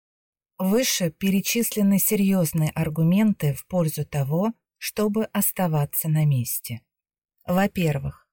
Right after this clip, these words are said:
предупрежденные о катастрофе по радио поисково-спасательные группы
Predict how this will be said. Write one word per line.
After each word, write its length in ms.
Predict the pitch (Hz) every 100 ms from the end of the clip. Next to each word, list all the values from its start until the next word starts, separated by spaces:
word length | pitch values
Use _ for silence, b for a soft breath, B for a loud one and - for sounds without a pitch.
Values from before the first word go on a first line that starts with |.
| _ _ -
предупрежденные 1080 | 196 190 196 208 190 180 233 240 202 185 -
о 100 | 175
катастрофе 880 | 180 185 180 - 220 240 - 156 147 _
по 160 | 185 180
радио 600 | 190 233 202 175 147 147 _
поисково-спасательные 1400 | 185 180 - - 240 202 - 180 - 185 - 170 170 165
группы 500 | 190 262 - 175